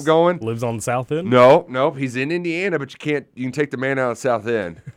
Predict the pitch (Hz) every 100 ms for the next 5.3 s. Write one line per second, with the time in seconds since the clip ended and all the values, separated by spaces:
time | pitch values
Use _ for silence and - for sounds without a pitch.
0 | - 117 - - 110 110 117 104 - 104
1 | 95 101 90 85 80 80 78 65 _ _
2 | _ _ _ _ _ _ _ _ _ _
3 | _ _ _ _ 139 143 185 156 147 120
4 | 101 110 98 98 82 76 - 101 - 80
5 | _ _ _